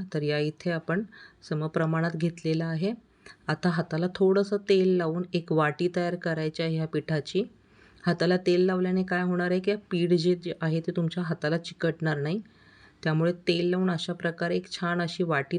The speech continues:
तयार करून घ्या. पुरणाचा हा गोळा या वाटीमध्ये टाका आणि तुम्ही याला प्रेस करत आतमध्ये ढकलत जायचं आहे या गोळ्याला व्यवस्थित हळुवारपणे. त्याचप्रमाणे अंगठ्याच्या साहाय्याने पुन्हा हे जे पीठ आहे पुरणाचं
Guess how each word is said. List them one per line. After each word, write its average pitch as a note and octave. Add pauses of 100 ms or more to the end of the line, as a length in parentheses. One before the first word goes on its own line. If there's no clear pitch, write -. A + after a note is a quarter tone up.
तयार E3
करून D#3+
घ्या. E3 (800)
पुरणाचा F#3+
हा G3+
गोळा F#3+
या F#3
वाटीमध्ये E3
टाका E3 (560)
आणि D#3+ (100)
तुम्ही F#3+
याला F#3
प्रेस F#3+
करत G#3
आतमध्ये E3+
ढकलत F3
जायचं F3
आहे F3
या F3
गोळ्याला F3 (800)
व्यवस्थित D#3+
हळुवारपणे. E3+ (460)
त्याचप्रमाणे F#3+ (100)
अंगठ्याच्या F3
साहाय्याने E3+
पुन्हा E3+
हे F#3
जे F3+
पीठ F3+
आहे E3+
पुरणाचं D#3+